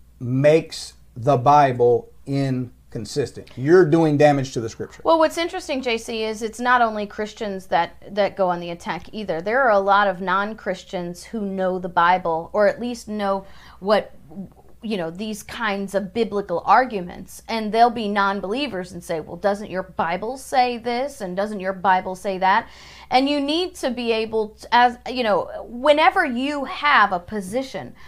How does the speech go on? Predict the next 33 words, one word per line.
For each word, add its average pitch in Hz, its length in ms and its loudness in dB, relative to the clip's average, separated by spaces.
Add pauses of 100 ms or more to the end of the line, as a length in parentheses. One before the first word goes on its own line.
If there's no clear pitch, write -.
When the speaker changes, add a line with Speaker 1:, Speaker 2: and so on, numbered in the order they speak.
(160)
Speaker 2:
a 240 200 4
principled 247 640 -4
position, 202 420 -10 (280)
you 302 160 -2
have 330 360 2
to 302 100 -4
be 240 200 -8
in 262 260 -4
a 240 80 -2
place 226 480 -4
where 220 140 -4
you 214 200 -4
can 214 200 -8
defend 190 480 -4
that 165 220 -2
position, 180 640 -12
where 208 140 -2
you 208 180 -6
can, 196 260 -6 (380)
you 185 260 -8
know, 226 60 -4
it's 220 120 -6
the 254 120 4
whole, 240 400 0 (140)
whole 240 480 -4 (160)
principle 277 400 -4
of 196 80 0
apologetics. 196 960 0 (440)
And 247 200 4
if 240 120 2
you 254 200 -4
find 302 360 2
yourself, 277 640 2